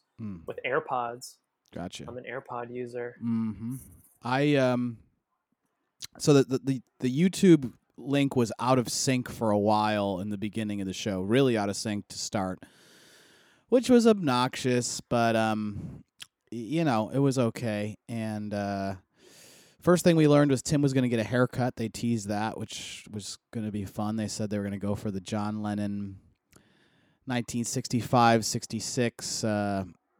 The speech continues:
Speaker 1: kind of fat years, which they said lined up with the, the new camera with Tim looking fat. Um,
Speaker 2: Did you happen to notice the Zelda drop that they added?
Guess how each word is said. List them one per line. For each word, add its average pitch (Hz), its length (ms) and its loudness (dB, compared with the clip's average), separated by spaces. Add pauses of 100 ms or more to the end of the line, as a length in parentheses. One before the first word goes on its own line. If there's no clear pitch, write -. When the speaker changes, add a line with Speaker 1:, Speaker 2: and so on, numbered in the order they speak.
(340)
Speaker 1:
kind 117 160 -2
of 104 60 -4
fat 127 380 2
years, 113 600 0
which - 220 -14
they 104 100 -4
said 107 240 -6
lined 104 380 -4
up 104 180 -2
with 101 140 -6
the, 90 340 -6
the 98 80 -12
new 104 140 -4
camera 101 480 -6
with 95 100 -10
Tim 104 260 -8
looking 98 240 -10
fat. 98 400 -8 (1200)
Um, 107 500 0
Speaker 2:
Did 110 60 -2
you 117 60 -2
happen 113 340 -2
to 113 60 -10
notice 117 420 -6
the 113 120 -8
Zelda 120 360 -6
drop 139 440 -4 (240)
that 135 140 -8
they 147 140 -6
added? 147 360 -6